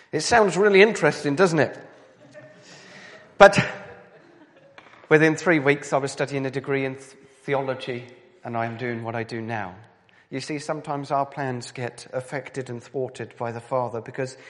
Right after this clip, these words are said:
he kind of looks down and wonders and probably laughs, I think,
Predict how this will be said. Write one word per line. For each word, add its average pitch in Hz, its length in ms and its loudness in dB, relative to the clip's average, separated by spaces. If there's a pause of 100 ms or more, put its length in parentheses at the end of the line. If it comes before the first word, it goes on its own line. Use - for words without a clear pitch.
(260)
he 147 300 -6
kind 131 360 -8
of 120 180 -10 (160)
looks 139 280 -10
down 123 340 -4 (480)
and 120 220 -8
wonders 120 580 -2 (560)
and 135 140 -4
probably 139 400 0
laughs, 101 640 -2 (400)
I 117 120 -4
think, 104 440 -14